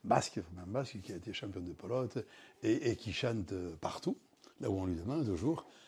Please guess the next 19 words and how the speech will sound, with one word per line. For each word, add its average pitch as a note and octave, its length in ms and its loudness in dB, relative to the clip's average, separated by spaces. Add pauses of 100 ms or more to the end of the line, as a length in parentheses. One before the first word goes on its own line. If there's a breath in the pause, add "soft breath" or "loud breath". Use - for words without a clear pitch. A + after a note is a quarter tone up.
(220 loud breath)
avec F#2+ 200 0
des E2+ 80 2
musiciens F2 440 0
et E2 60 -4
tout. E3+ 300 4
Et F#2+ 80 2
je D#2+ 100 -2
sais G#2 180 -4
que - 120 -4
les F#2+ 100 0
premières G#2+ 640 0 (580 loud breath)
animations C3 500 6
musicales G2+ 600 0
que G#2+ 80 -8
nous F2+ 160 -2
avons F#2 180 -4
fait G2+ 200 -6
au F2 160 -6
Lagounac, F2+ 580 -2